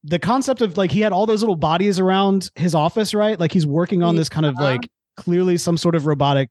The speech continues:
Speaker 1: nature to it. So playing into the L M D aspect of things, playing into the fact that Miss Minutes wants a body, right? That there's, like, kind of this desire for her consciousness to be put into some sort of body,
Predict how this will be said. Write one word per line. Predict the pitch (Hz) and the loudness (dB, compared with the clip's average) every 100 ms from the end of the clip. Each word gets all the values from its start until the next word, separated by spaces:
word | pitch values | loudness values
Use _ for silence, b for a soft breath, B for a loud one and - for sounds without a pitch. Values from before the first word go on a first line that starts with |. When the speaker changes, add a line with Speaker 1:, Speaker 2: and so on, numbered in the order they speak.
| - | -4
Speaker 1:
nature | 143 143 131 | -4 -4 -2
to | 135 | -4
it. | - | -2
So | 139 | -6
playing | - 175 190 | -2 0 2
into | 180 175 175 | 2 0 -2
the | 156 143 | -2 -2
L | 147 | 0
M | 151 147 | 0 2
D | 139 139 131 - b b | 2 2 0 -4 b b
aspect | 143 135 151 139 | -2 0 -2 -4
of | 127 | -2
things, | 131 - b b | -4 -4 b b
playing | - 175 202 | -2 0 2
into | 196 | 2
the | |
fact | 185 175 | 2 0
that | 156 | 0
Miss | 151 | 0
Minutes | 165 165 - 117 | 0 0 -2 -2
wants | 139 156 156 | -2 0 0
a | |
body, | 131 127 139 151 170 _ _ _ - | 0 0 2 2 0 _ _ _ -2
right? | 147 156 156 | 2 2 0
That | 131 | -2
there's, | 147 139 | -2 0
like, | 143 | -2
kind | 139 | -2
of | 143 | -2
this | 131 - | -2 -2
desire | 139 117 131 139 131 | -2 0 2 2 2
for | 139 | 0
her | 117 - 139 | -2 2 2
consciousness | 127 135 131 135 143 127 | 2 2 0 0 -2 -2
to | 120 | -2
be | 120 | -6
put | - 143 | -2 0
into | 135 120 | 2 0
some | 147 127 | 0 -2
sort | - 120 | 0 -4
of | 104 | -4
body, | 113 123 175 | -4 -2 -4